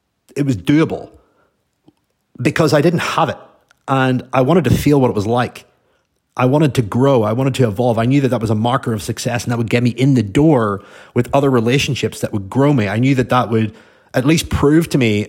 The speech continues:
as an individual that I could implement, that I could follow through, that I could think, that I could make decisions, that I could behave my way to success. But things start to change when you tick off your goals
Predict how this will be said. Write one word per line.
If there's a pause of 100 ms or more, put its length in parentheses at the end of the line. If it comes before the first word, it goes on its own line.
(140)
as
an
individual
that
I
could
implement,
that
I
could
follow
through,
that
I
could
think,
that
I
could
make
decisions,
that
I
could
behave
my
way (920)
to
success. (1400)
But
things
start
to
change
when
you
tick
off
your
goals